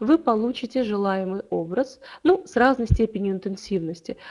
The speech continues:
Одни комбинации более яркие дадут более сильное такое, э, эмоциональное звучание, более спокойные, более глубокие дадут более, сп-, соответственно, такое более скрытое, э, более спокойное звучание этого образа.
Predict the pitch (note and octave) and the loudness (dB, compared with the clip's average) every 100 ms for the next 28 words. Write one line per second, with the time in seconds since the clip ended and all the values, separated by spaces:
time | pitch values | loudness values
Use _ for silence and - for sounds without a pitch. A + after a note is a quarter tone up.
0 | - G3+ G#3 A#3+ G3+ G3+ G3+ F3+ E3+ F3+ | -4 -2 0 0 0 -2 0 -2 -2 -6
1 | E3+ G3+ G3+ G3+ G3+ F#3+ F3+ - D#3+ F3+ | 0 2 4 2 2 2 0 -6 0 0
2 | F3+ E3 E3 G#3+ A3 F#3+ F#3+ F#3+ - - | 0 -6 0 4 6 6 2 0 -10 -20
3 | - - A#3 F#3+ G3 A3 A#3 C4 C#4 C#4+ | -18 -2 0 2 0 0 0 0 2 4
4 | C#4 C#4 - - - G3 A3+ A#3+ A#3 A3+ | 4 2 -10 -6 0 0 2 2 2 0
5 | A3 G#3+ G#3 G#3+ G#3+ - G#3+ G#3+ G#3+ - | 0 -2 -2 -2 -2 -4 -2 -2 -4 -10
6 | - G3+ C4 B3+ - - - B3 B3 B3 | -12 2 6 6 4 0 2 0 2 0
7 | A3+ A3 G#3 A#3+ B3 B3+ C#4 E4 F#4+ A3 | 2 0 2 4 4 2 4 4 4 2
8 | F#3 G3+ D#4 B3 F3+ A#3 B3 B3 B3 - | -2 0 0 -2 4 6 8 6 4 -8
9 | - - - - - - - F#3+ A3+ - | -20 -20 -20 -10 -8 0 2 4 4 0
10 | G3+ G3+ G3+ F#3 F3+ G#3 G3 G3 - A3 | -2 -2 2 2 6 6 8 4 0 4
11 | G#3 G#3+ A#3 B3+ B3+ - - - F3 F3 | 4 4 2 2 -2 -12 -12 -4 0 0
12 | E3+ G3+ G#3+ G3+ G3 F#3+ - - - A3+ | 2 4 6 6 4 0 -12 -6 0 0
13 | - G3+ F3 E3+ E3+ E3+ - E3 E3 - | 2 2 2 0 -2 -6 -4 -6 -6 -6
14 | D#3+ D#3+ D#3+ D#3 D#3 - - | -8 -8 -8 -8 -8 -10 -12